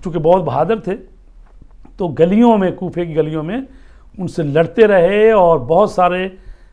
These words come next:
जो लोग थे उनको फिर नार किया और तकरीबन वो पाँच सौ लोग आए थे और उनमें से तकरीबन कोई डेढ़ सौ के करीब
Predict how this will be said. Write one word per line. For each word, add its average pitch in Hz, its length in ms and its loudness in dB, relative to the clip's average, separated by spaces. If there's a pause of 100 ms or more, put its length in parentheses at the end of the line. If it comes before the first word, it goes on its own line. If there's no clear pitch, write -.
(120)
जो 147 260 -4
लोग 160 320 -4
थे 180 40 -4
उनको 165 220 -6
फिर 147 160 -6
नार 151 280 -2
किया 196 220 -6
और 240 80 -4
तकरीबन 170 360 -8
वो 196 180 -8
पाँच 165 220 -2
सौ 233 160 -2
लोग 160 240 -2
आए 135 180 0
थे 139 180 -12 (1200)
और 180 120 4
उनमें 240 300 4
से 220 160 -2
तकरीबन 208 560 -4
कोई 208 260 2
डेढ़ 190 200 2
सौ 202 160 -2
के 196 120 -4
करीब 175 380 -6